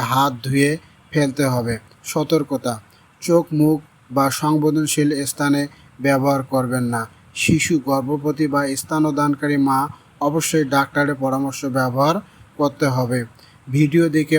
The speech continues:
ঔষধ সেবন করবেন না। ভিডিওটি ভালো লাগলে ভিডিওতে লাইক দিবেন, চ্যানেলটি সাবস্ক্রাইব করে পাশে থাকুন।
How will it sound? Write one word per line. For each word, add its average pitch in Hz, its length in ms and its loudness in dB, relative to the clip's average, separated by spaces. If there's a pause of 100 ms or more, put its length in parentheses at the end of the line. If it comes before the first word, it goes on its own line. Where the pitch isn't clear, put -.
ঔষধ 143 420 -2
সেবন 135 400 -2
করবেন 123 440 -2
না। 113 60 -4 (440)
ভিডিওটি 156 460 4 (100)
ভালো 131 300 2
লাগলে 151 320 0 (120)
ভিডিওতে 143 420 0
লাইক 131 400 2
দিবেন, 139 280 0 (380)
চ্যানেলটি 147 480 0 (120)
সাবস্ক্রাইব 139 540 -2
করে 139 220 0 (300)
পাশে 139 320 0
থাকুন। 131 340 -4